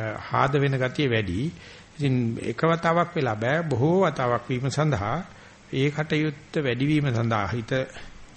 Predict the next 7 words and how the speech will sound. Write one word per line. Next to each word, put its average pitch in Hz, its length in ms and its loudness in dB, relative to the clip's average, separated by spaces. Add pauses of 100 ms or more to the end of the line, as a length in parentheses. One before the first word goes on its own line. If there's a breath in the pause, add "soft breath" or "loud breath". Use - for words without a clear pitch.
අරමුණ, 123 480 -2 (360)
අරමුණ 117 420 0 (640 soft breath)
හිතත් 117 240 0 (180)
එක්ක - 300 -2 (540)
ලං 131 360 2
වීම 165 220 6
සඳහා, 117 560 2